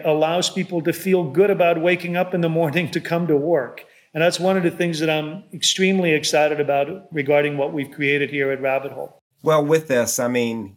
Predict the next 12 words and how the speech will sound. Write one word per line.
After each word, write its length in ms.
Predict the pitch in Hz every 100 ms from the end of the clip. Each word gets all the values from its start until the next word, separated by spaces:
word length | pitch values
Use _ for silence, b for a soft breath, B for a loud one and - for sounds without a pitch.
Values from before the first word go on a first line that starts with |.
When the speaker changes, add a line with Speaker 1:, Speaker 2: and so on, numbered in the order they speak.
| -
Speaker 2:
you're 180 | 120 120
seeing 640 | - 143 135 131 131 - _ _
a 60 | 107
testament 680 | - 139 - 113 110 107 104 _ _
of 540 | 113 107 107 107 - _ _ _ -
someone 720 | - 139 135 113 107 98 101 -
not 260 | 117 117 135
only 320 | 143 139 127
living 840 | 117 117 131 131 127 117 104 104 -
the 140 | 110
American 580 | 107 110 107 104 113 101
dream, 640 | 95 104 101 98 92 95